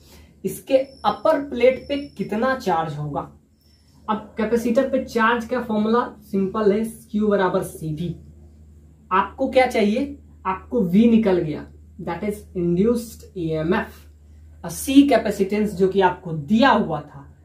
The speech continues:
तो अब ये question आपका आसान हो गया। Main ये question आपको पूरा concept सिखा देता है ईएमआई का,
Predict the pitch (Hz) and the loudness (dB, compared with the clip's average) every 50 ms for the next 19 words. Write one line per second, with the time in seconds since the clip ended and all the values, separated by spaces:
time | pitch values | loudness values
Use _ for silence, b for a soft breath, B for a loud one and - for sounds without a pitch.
0 | _ _ - 185 - - _ - - 262 277 285 285 269 254 226 220 202 185 - | _ _ -12 -12 -12 -12 _ -2 0 0 2 4 4 4 4 2 0 -2 -4 -4
1 | - 196 185 175 170 - - 165 160 160 151 - 156 151 151 151 151 160 170 175 | -2 -2 0 -2 -2 -4 -6 -8 -8 -8 -8 -10 -10 -8 -6 -6 -6 -8 -8 -8
2 | 160 165 175 175 202 254 285 302 302 277 214 180 185 240 262 277 285 285 - - | -8 -4 0 2 4 4 4 4 4 4 4 4 2 2 2 0 0 -2 -4 -10
3 | B B B B B - - 214 214 214 - 254 262 254 240 - 214 208 208 - | B B B B B -6 -4 -4 -2 -2 -2 -4 -4 -4 -4 -6 -6 -6 -6 -6
4 | - - - 247 226 - - - 233 254 269 285 302 330 330 294 277 262 - - | -12 -12 -6 -6 -6 -6 -6 -10 -8 -6 -6 -4 -2 2 2 2 2 2 -2 -6
5 | - - 208 202 190 180 - - - 302 302 302 - - - 220 - - 190 196 | -10 -4 -2 -2 -2 -2 -4 -2 -2 -2 -2 -2 -6 -10 -10 -10 -6 -2 -2 0
6 | 180 185 185 180 - 180 180 185 180 175 175 185 175 165 165 160 151 143 147 143 | 2 2 0 0 2 0 0 0 0 -2 -2 -2 -4 -2 -2 -2 -2 -2 -4 -6
7 | 139 143 143 135 - | -8 -10 -12 -14 -14